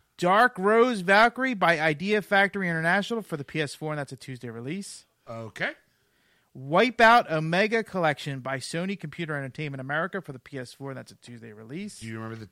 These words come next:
Speaker 2: the, the, the show, the, not the show, the video game Wipeout?
Speaker 1: Yes.
Speaker 2: Where you're, like, on those cars and those tracks, it's futuristic. That's
Speaker 1: Yeah.
Speaker 2: what it is.
Speaker 1: Yep.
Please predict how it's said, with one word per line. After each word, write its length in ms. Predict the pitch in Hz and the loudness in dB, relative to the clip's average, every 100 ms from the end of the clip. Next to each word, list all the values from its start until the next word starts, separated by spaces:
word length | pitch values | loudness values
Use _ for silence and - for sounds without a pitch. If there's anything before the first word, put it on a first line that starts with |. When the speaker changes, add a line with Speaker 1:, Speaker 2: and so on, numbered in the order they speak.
| - | -12
Speaker 2:
the, 60 | |
the, 160 | 113 107 | -10 -10
the 200 | 104 104 | -12 -14
show, 300 | - 127 117 | -14 -14 -14
the, 120 | 107 113 107 | -16 -18 -18
not 140 | 92 | -20
the 40 | - | -20
show, 280 | - 98 95 | -20 -20 -18
the 260 | 101 98 92 | -16 -18 -18
video 140 | 120 117 | -18 -16
game 200 | 117 107 | -14 -14
Wipeout? 380 | 104 127 170 190 | -14 -8 -8 -8
Speaker 1:
Yes. 340 | 180 160 - - | -8 -8 -8 -12
Speaker 2:
Where 100 | 123 | -10
you're, 80 | 120 | -8
like, 160 | 113 | -12
on 80 | 107 | -14
those 160 | 110 92 | -18 -14
cars 380 | - 120 120 104 | -10 -8 -8 -12
and 80 | |
those 100 | 113 | -16
tracks, 400 | - 131 127 127 | -14 -12 -12 -12
it's 100 | 113 95 | -20 -20
futuristic. 520 | - 117 123 113 - _ _ _ - | -20 -16 -14 -14 -18 _ _ _ -16
That's 120 | 139 | -10
Speaker 1:
Yeah. 40 | 135 | -10
Speaker 2:
what 80 | 123 | -10
it 80 | - | -14
is. 160 | - - | -20 -10
Speaker 1:
Yep. 160 | 165 | -10